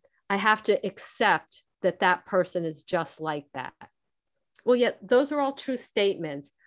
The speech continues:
but that's not saying anything wrong in me, right? If I say, "I think, I expect people to do the right thing all the time." Well, okay, I may, but what is it?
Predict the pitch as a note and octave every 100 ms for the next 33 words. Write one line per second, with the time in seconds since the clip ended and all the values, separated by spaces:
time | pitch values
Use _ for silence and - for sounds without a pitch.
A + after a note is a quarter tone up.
0 | _ _ G#3+ G3+ - B3 D4 - D#4 D4+
1 | - - A#3+ A3 G#3+ - _ G#3+ A#3 B3+
2 | - A#3+ A3+ F#3 F#3 F#3+ F#3+ F#3 F#3 F#3
3 | F3+ F3 E3 E3+ E3 D#3 B2+ B2 _ _
4 | _ _ _ _ _ - F3+ G3 G3+ G#3
5 | G#3+ G#3+ G3+ - G#3+ A3+ A#3+ - _ A3
6 | G#3 G3 G3+ - _ _ _ - A3 A#3+
7 | A#3+ A#3 - - A3 F3+ - - - _
8 | _ - C4 B3 A#3+ A3+ A3+ G3 A3+ G3+
9 | G3 G3 F#3 - A#3+ A#3 F3 D#3+ D#3+ D#3+
10 | D#3+ C#3+ C#3 C#3 D3 - _ _ G#3 G#3+
11 | B3 - - G#3+ E3+ - G3 G3 A3 D#3+
12 | F3+ - F3 E3+ _ _ _ _ _ _
13 | - E3+ F#3 G#3 G#3 G3+ G3